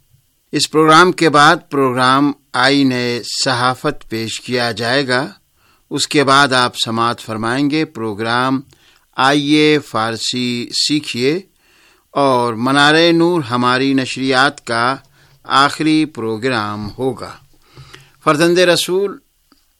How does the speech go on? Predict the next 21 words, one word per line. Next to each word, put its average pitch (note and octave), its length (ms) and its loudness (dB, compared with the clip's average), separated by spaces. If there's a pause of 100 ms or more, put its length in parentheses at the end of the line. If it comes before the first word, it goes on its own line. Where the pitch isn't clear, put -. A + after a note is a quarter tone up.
(1600)
رسول G3 320 4
خدا F3+ 360 4
صلی C3+ 260 0
اللہ D3 580 2
علیہ D3+ 380 0
وآلہ A#2+ 220 -2
وسلم A#2+ 400 -6
فرماتے C3+ 480 -2
ہیں، E3 120 0
جو A2+ 280 -8
شخص D3 360 -6 (340)
خدا F3 280 2
اور E3+ 140 4
آخرت C#3+ 420 0
پر D3+ 120 -4
ایمان B2 400 -2
رکھتا A#2+ 300 -6
ہے، C#3+ 60 -4
اسے A#2 300 -6
چاہیے G#2+ 460 -6
کہ D#3+ 240 -6